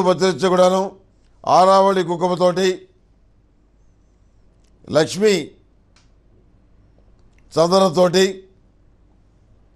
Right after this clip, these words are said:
మహాతీర్థం పొడితోటి, సుమంగళి పసుపుతోటి మహాలక్ష్మీదేవిని అభిషేకం చేయటం వల్ల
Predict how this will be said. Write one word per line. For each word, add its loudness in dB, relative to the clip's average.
మహాతీర్థం 2
పొడితోటి, 0
సుమంగళి 0
పసుపుతోటి 0
మహాలక్ష్మీదేవిని 0
అభిషేకం -2
చేయటం -2
వల్ల 0